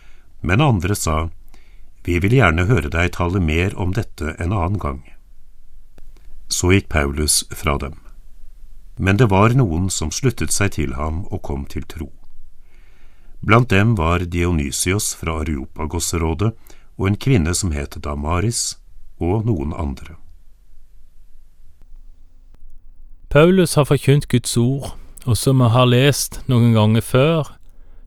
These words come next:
Speaker 2: noen vendte om, og etter talen i Aten. Men òg noen gjør narr av Paulus. Igjen så ser en at den menneskelige kostnaden ved å forkynne kan være vond. Denne gangen virker det ikke som at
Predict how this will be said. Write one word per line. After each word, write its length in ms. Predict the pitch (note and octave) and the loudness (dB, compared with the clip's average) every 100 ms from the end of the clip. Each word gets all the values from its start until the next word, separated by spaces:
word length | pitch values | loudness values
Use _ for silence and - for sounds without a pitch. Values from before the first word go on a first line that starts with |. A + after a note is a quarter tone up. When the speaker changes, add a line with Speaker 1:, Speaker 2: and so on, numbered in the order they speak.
| - | 4
Speaker 2:
noen 320 | B2 G#2 C#3+ | 6 8 6
vendte 360 | D3 C3+ A#2+ C3 | 8 6 6 4
om, 300 | B2+ F3+ F#3 - - - | 6 4 0 -4 -18 -2
og 320 | A#2 C3+ C#3 | 4 6 4
etter 200 | B2 - | 0 -2
talen 380 | - G#2+ G2 A#2+ | 0 2 2 2
i 60 | A#2+ | 2
Aten. 540 | G#2 - G#2+ B2+ B2+ - - - - - - - - - B2+ | 0 0 -2 -2 -6 -12 -18 -20 -20 -20 -20 -20 -20 -2 4
Men 140 | C3 | 8
òg 220 | C3+ D#3+ D3+ | 8 8 8
noen 360 | G#2 F#2 D3+ | 6 6 4
gjør 340 | C#3 B2+ B2 A#2 | 6 6 4 4
narr 320 | A#2+ C3 D3 | 4 4 2
av 280 | C#3+ A2+ - | 0 0 -2
Paulus. 760 | - G#2 A2+ A2 G#2+ - - - - - - - - - - - - | 0 2 0 -4 -8 -14 -18 -20 -20 -20 -20 -20 -20 -20 -20 -20 0
Igjen 320 | B2 C3 E3+ | 6 6 6
så 120 | E3 C#3+ | 4 4
ser 320 | C#3 C#3+ D3+ | 6 8 6
en 120 | C#3+ | 4
at 200 | B2+ - | 2 2
den 120 | C3+ B2+ | 4 6
menneskelige 720 | A#2+ A2+ B2+ - D3 C3+ C3 | 6 4 2 -4 -2 0 2
kostnaden 680 | - A2+ - B2+ C#3 D3 C#3 | 2 2 2 2 2 2 2
ved 140 | A#2 A2 | 2 2
å 60 | |
forkynne 480 | A2 - B2+ D#3+ D#3+ B2+ - | -2 0 2 4 2 0 -2
kan 160 | - D3 | -2 2
være 160 | A2+ G2+ | 2 2
vond. 260 | A2+ C3 - - - - - - - - - - - - - - | 0 0 -6 -16 -20 -20 -20 -20 -20 -20 -20 -20 -20 -20 -16 4
Denne 240 | C#3 B2+ | 6 8
gangen 320 | C#3+ D#3 D#3 C#3 | 8 6 8 6
virker 320 | A2 - D3+ | 4 2 2
det 120 | C#3 | 2
ikke 160 | - C#3+ | 2 2
som 200 | C#3 B2 | 4 4
at 160 | G#2 | 2